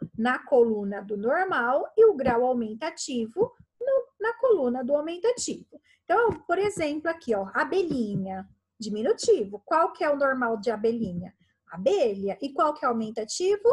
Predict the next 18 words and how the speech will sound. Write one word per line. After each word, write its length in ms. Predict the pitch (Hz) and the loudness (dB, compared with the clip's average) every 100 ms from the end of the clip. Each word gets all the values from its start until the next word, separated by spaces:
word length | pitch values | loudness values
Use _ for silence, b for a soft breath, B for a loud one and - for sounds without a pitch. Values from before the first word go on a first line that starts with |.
| 554 - _ _ 403 | 2 -8 _ _ -10
Abelhão. 600 | 381 415 440 262 214 - B B B - | -4 -2 0 -2 -4 -10 B B B -2
Pessoal, 360 | 381 440 370 | 0 2 2
pode 200 | 381 359 | 2 0
ser 120 | - | -2
na 160 | 359 330 | -2 2
ordem 360 | 349 427 427 427 | 2 2 2 0
que 100 | 381 | -2
vocês 500 | 330 330 403 440 - | -2 -4 -2 -2 -2
quiserem. 720 | 539 403 302 247 226 196 - | -6 -2 0 0 -2 -6 -8
Não 160 | 226 254 | -6 -4
precisa 300 | 359 - 330 | -6 -8 -10
ser 160 | - 339 | -8 -6
na 140 | 330 | -4
ordem 280 | 320 339 349 | -4 -4 -4
da 100 | 415 | -6
Pro. 340 | - 269 208 - - - - - _ - | -2 -2 -2 -10 -18 -20 -20 -20 _ -2
Ó, 240 | 226 196 - - | 0 -2 -6 -2
lapisinho, 880 | 254 247 277 277 - 415 415 427 | 0 0 -2 -2 0 2 0 -4